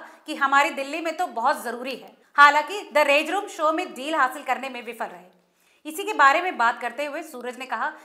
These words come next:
कि शार्क टैंक में डील नहीं हो सकी, इसके बावजूद अनुभव बेहतर रहा। यहाँ आना और The Rage Room के बारे में लोगों को बताना एक रोमांचक अवसर था। हालांकि कोई सौदा नहीं हुआ, लेकिन जो अनुभव और सीख मिली है, वो हमें आगे बढ़ने के लिए प्रेरित करेगी।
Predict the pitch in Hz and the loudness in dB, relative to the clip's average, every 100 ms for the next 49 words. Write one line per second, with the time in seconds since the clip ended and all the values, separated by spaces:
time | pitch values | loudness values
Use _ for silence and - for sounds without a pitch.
0 | _ 294 - 320 320 320 381 415 - 269 | _ -16 -6 -2 -2 0 -4 -4 -12 -12
1 | 269 220 269 269 240 220 196 196 - 185 | -12 -10 -10 -10 -10 -12 -14 -18 -20 -20
2 | - - - 233 214 214 220 330 - - | -20 -20 -16 -6 -4 -2 -4 -10 -12 -12
3 | 233 254 254 330 247 240 262 226 185 185 | -8 -4 0 2 2 2 2 0 -2 -10
4 | - - 254 262 285 269 285 381 - 277 | -18 -8 4 6 8 8 6 0 0 -2
5 | 277 349 330 339 339 403 415 247 240 277 | 4 4 4 0 -2 -4 0 4 4 4
6 | 294 226 226 254 202 202 208 233 254 254 | -4 -8 -10 -12 -12 -8 -6 -4 -6 -8
7 | 226 220 226 233 277 208 - 185 - 185 | -8 -4 -6 -6 -8 -10 -14 -20 -20 _
8 | _ _ _ _ - 277 277 285 415 - | _ _ _ _ 4 6 8 4 -2 -8
9 | 349 320 247 277 262 233 311 269 302 339 | -4 0 2 2 0 -4 -6 -2 -2 -4
10 | 233 233 262 277 233 233 240 294 285 285 | -10 -12 -12 -10 -8 -8 -2 0 0 -2
11 | - 311 311 302 302 311 370 - - 285 | -8 -8 -6 -8 -4 0 0 -2 -2 2
12 | 302 311 277 339 269 254 277 311 247 302 | 4 6 4 2 -2 -4 -4 -8 -10 -10
13 | 269 226 202 - 175 175 - _ | -8 -8 -10 -16 -18 -20 -20 _